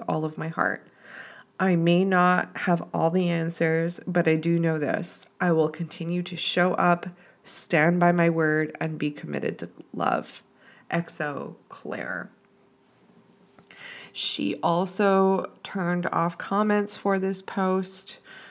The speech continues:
Um, and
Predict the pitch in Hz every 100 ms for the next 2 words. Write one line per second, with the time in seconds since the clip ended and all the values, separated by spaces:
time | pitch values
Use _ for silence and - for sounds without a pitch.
0 | - _ - 180 170 165 160 160 160 175
1 | 185 - - _ _ _ _ - - -
2 | - - - - _ - 190 175 175 175
3 | 175 175 170 156 -